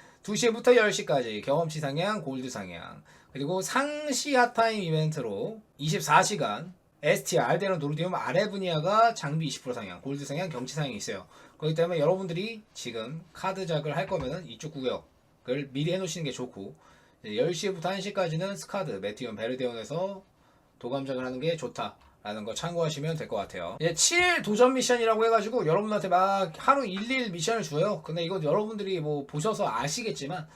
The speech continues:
지난 것도 다음이 가능합니다. 이거 교환하는 거 보면 영웅 장신구에 영웅 소울링커 그리고 희귀 소울링커 오 성을 세 개를 줘요. 무조건 하셔야겠죠. 이제 출석부가 강화가 됐어요.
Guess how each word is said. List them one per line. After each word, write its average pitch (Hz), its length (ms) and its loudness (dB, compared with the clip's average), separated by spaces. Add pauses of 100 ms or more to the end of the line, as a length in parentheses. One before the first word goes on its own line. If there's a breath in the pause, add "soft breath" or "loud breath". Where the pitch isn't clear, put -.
(280 loud breath)
지난 247 400 6
것도 240 300 0
다음이 185 360 4
가능합니다. 185 720 0 (300 soft breath)
이거 170 220 2
교환하는 240 420 6
거 208 100 2
보면 190 300 0
영웅 208 240 4
장신구에 196 580 -2
영웅 175 380 0
소울링커 220 480 -2
그리고 127 240 -6
희귀 247 340 -4
소울링커 214 380 -4
오 131 120 -2
성을 156 220 -2
세 214 160 -2
개를 240 220 2
줘요. 123 340 -4
무조건 113 480 -6
하셔야겠죠. 143 720 -6 (140)
이제 233 240 2
출석부가 370 1000 4
강화가 254 680 8
됐어요. 220 540 2